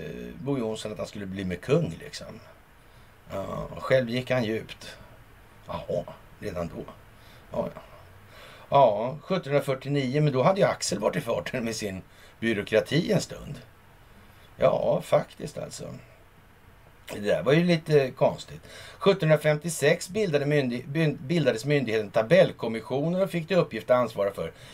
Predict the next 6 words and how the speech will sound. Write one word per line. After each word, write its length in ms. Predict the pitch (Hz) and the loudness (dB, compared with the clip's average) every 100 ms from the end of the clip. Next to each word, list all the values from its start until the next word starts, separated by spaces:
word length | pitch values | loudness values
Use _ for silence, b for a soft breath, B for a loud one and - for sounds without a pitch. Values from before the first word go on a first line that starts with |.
| B B | B B
tabellverket 1700 | 110 95 92 175 139 107 - 92 135 180 208 - - 123 - - - | 0 2 6 6 6 0 -10 -2 4 4 2 -6 -2 -2 -2 -10 -10
då, 180 | 101 85 | -8 -6
att 240 | 80 - - - | -8 -12 -14 -6
tabellverket 800 | 110 117 107 117 90 85 82 | -4 -4 0 0 0 -6 -8
fungerade. 680 | 123 120 120 147 175 160 120 - B B B B B | -8 -6 2 6 8 6 2 0 B B B B B
Eh, 420 | 127 127 117 | -2 0 0